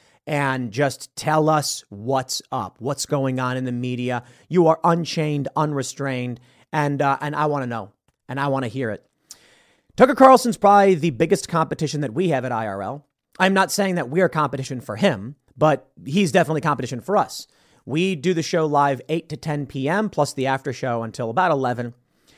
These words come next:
And Tucker Carlson's at nine, meaning a lot of people dip out and say, "Thanks for hanging out. We're gonna go watch Tucker now."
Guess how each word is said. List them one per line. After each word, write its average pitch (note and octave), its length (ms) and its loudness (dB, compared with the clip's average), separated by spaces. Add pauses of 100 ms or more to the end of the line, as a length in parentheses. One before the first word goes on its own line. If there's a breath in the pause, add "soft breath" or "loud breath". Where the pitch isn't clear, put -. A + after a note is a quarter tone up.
(480 soft breath)
And F#3+ 400 4
Tucker G3 180 2
Carlson's F#3 320 4
at F3 140 2
nine, F#3+ 440 -2
meaning E3+ 220 -2
a D#3 60 -2
lot C#3+ 220 4
of F3 80 -2
people E3 260 -2
dip D3+ 300 0
out D3 100 2
and D3+ 100 -8
say, D3 220 -2 (320)
"Thanks F3 220 -2
for F3+ 100 -2
hanging F3+ 240 -2
out. A#3+ 320 0 (160)
We're C3+ 120 -2
gonna D3+ 140 0
go C3+ 140 2
watch C3 240 2
Tucker F3+ 260 -2
now." G#2 300 -8